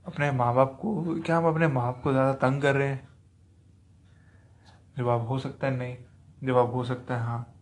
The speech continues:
तो आज हम इसी के बारे में बात करेंगे अपने इस पॉडकास्ट में, जिसका नाम है कुछ बातें अनकही, जिन्हें दिल कहना चाहे। मैं कौन? आपका दोस्त, छोटा भाई, बड़ा भाई,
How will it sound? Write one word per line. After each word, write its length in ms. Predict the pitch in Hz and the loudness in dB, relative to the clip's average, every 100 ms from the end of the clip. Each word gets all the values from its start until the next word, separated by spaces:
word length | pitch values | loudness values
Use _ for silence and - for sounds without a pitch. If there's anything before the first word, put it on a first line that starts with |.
| - - - - - - | -20 -20 -20 -20 -20 -6
तो 60 | 147 | -4
आज 160 | 156 | -2
हम 160 | 156 156 | -2 -2
इसी 160 | 160 | -4
के 100 | 165 | -4
बारे 220 | 147 139 139 | -2 -2 -2
में 140 | 135 | -2
बात 140 | 120 | -2
करेंगे 480 | 117 - 131 180 - - - - - - - - - - _ - - - - - - | -2 -4 -2 -4 -6 -10 -16 -16 -16 -12 -12 -14 -20 -20 _ -20 -20 -20 -20 -20 -16
अपने 220 | - 127 | -8 -6
इस 100 | 127 | -4
पॉडकास्ट 520 | - - - 139 135 | 0 0 0 -2 -2
में, 80 | 135 | -2
जिसका 300 | 131 127 139 | -2 -2 -4
नाम 140 | 135 135 | -4 -4
है 120 | 135 | -4
कुछ 220 | - 139 | -4 -2
बातें 380 | 135 139 135 139 | 2 0 0 -8
अनकही, 400 | 139 135 135 147 _ - - _ _ 135 | -12 -16 -18 -20 _ -20 -20 _ _ -10
जिन्हें 240 | 143 143 | -6 0
दिल 160 | 139 120 | 0 0
कहना 260 | 117 117 | -2 -2
चाहे। 380 | 117 117 117 117 - - - | -2 -2 -2 -4 -8 -14 -8
मैं 260 | 127 131 131 | 2 4 4
कौन? 300 | 131 127 123 - - - - - | 4 2 0 -6 -18 -20 -18 -6
आपका 280 | 127 - 123 | -4 2 4
दोस्त, 580 | 120 120 120 120 - - - | 4 2 2 -2 -10 -20 -10
छोटा 280 | 127 127 120 | -2 2 4
भाई, 260 | 117 120 | 4 2
बड़ा 340 | 117 120 120 120 | 2 6 6 6
भाई, 520 | 117 120 120 117 | 4 2 2 -2